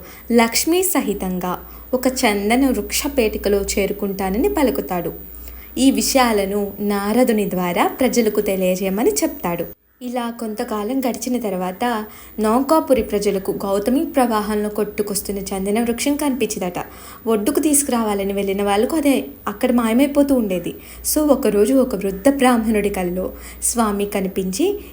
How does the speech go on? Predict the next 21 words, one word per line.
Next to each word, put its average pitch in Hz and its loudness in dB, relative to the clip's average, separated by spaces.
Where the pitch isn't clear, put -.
"కలి 277 6
ప్రభావంతో 220 0
మీరు 339 2
నన్ను 233 2
చూడలేకున్నారు. 180 -2
తెల్లవారక 220 4
ముందే 226 4
అందరూ 214 2
శుచిగా 214 0
గౌతమి 208 0
నదిలో 202 0
స్నానం 185 -4
చేసి 185 -4
పవిత్రులై 220 4
వెళితే 175 -4
కృష్ణ 254 0
గరుడ 208 4
పక్షి - -4
ఎక్కడైతే 214 2
తిరుగుతూ 214 2
ఉంటుందో 185 0